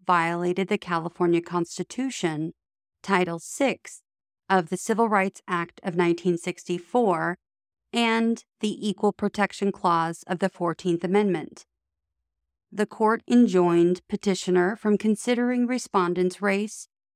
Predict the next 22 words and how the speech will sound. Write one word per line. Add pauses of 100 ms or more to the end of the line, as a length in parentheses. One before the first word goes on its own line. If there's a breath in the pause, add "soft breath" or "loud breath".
or
the
race
of
any
other
applicant
in
making
admissions
decisions. (720)
It
refused,
however, (320)
to
order
respondent's
admission
to
the
medical
school,